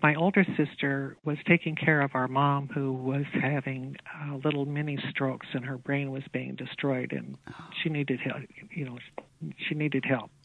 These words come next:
Speaker 1: My,
Speaker 2: Yeah.
Speaker 1: my sister needed help taking care of Mom. So I dec-, that's when I left Alaska. I got down. <clears throat> You know, Alaska is up above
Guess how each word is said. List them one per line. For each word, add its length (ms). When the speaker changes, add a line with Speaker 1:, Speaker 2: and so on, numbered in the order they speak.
Speaker 1:
My, 220
Speaker 2:
Yeah. 120
Speaker 1:
my 220
sister 340
needed 260
help 260
taking 260
care 200
of 140
Mom. 320
So 120
I 380
dec-, 320
that's 240
when 140
I 100
left 320
Alaska. 560
I 140
got 340
down. 680
<clears throat> 360
You 400
know, 200
Alaska 500
is 200
up 140
above 480